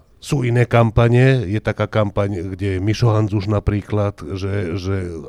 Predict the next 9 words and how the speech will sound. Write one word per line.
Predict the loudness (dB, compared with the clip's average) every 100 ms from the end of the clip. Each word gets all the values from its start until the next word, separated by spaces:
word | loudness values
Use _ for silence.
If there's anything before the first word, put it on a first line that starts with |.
| -6
orientovaná | 0 2 2 0 -2
na | -2 -4
prvovoličov | -4 -2 0 2 0 0 2 4 4 0 -8 -20 -20 -20 -10
a | -2 0 0
myslím | -2 -2 -4
si, | -4
že | -2 -2
sú | -4
úspešné, | -8 -6 -4 -4 -4 -6